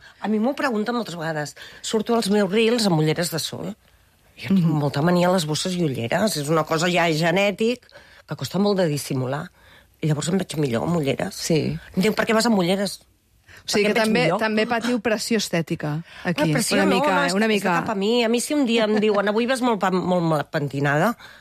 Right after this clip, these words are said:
Speaker 1: potser me n'adonaré al repassar el meu vídeo, diré,
Speaker 2: Ja.
Speaker 1: "Ui, sí, com has fet aquest vídeo amb aquests pèls?"
Speaker 2: Sí,
Speaker 1: Però
Speaker 2: m'estàs
Speaker 1: també els
Speaker 2: dient que la,
Speaker 1: agrada.
Speaker 2: clar, m'estàs dient que la gent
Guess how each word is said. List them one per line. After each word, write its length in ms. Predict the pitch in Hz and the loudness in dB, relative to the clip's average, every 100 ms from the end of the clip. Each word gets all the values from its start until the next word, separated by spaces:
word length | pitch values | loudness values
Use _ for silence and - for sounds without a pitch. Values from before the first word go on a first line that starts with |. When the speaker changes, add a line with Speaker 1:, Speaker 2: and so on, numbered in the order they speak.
| _ _ _ | _ _ _
Speaker 1:
potser 240 | 175 - 180 | -10 -6 -2
me 80 | |
n'adonaré 600 | 196 214 202 185 185 214 - | 0 0 0 0 0 -2 -2
al 80 | 175 | -4
repassar 400 | 151 - 139 165 | -2 -2 -2 2
el 60 | 180 | 4
meu 140 | 175 | 2
vídeo, 340 | 151 139 147 160 | 2 0 0 0
diré, 240 | 147 120 - | 0 -2 -6
Speaker 2:
Ja. 160 | 160 160 | -6 -4
Speaker 1:
"Ui, 60 | 135 | -2
sí, 260 | - 196 | 0 0
com 160 | - 175 | 0 0
has 120 | 180 | 0
fet 160 | - 196 | -2 -2
aquest 180 | 185 170 | -4 -2
vídeo 360 | 185 175 - - - - | 0 2 0 -2 -12 -4
amb 140 | 95 | -2
aquests 220 | - 175 - | 0 -4 -2
pèls?" 320 | 190 139 139 - | 0 0 -2 -4
Speaker 2:
Sí, 140 | 214 | 0
Speaker 1:
Però 60 | 202 | 2
Speaker 2:
m'estàs 200 | 208 240 | 2 2
Speaker 1:
també 180 | 220 269 | 2 0
els 60 | 269 | 0
Speaker 2:
dient 120 | 277 | 0
que 80 | 277 | 0
la, 100 | 226 | 0
Speaker 1:
agrada. 280 | 180 151 147 | 0 -2 -2
Speaker 2:
clar, 240 | 202 196 | -2 0
m'estàs 300 | 190 196 214 | 0 0 0
dient 180 | 233 254 | 2 2
que 60 | 247 | 2
la 140 | 202 | 2
gent 180 | 196 233 | 2 2